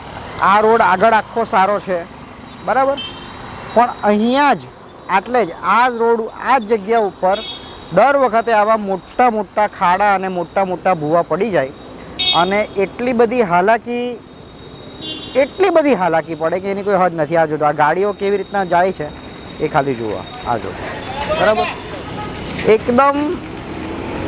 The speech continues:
કહે ને કે એકદમ નિંદનીય કામ છે આ નગરપાલિકાનું,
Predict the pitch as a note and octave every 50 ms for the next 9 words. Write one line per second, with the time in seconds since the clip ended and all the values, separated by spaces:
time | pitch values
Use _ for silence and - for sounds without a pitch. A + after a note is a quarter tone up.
0 | - - - - - - - - A3+ B3 C4+ C4+ C4+ A#3 - A3 G#3+ G3+ G3 G3+
1 | G#3+ C#4+ C#4 C4+ A#3+ G3 D#3+ C3+ - - - - - - - - - - - -
2 | - E3 F3+ A3 C4 C#4 C#4+ D4 D4 C4+ C4+ C4 C4 C4 B3+ G3 G#3+ F#3+ G3 G#3
3 | G#3+ G#3 F3+ - G#3 G3+ F#3+ E3+ D3 E3 E3+ E3 F3 E3+ E3+ E3+ D#3 E3 D3+ D#3+
4 | F3+ A3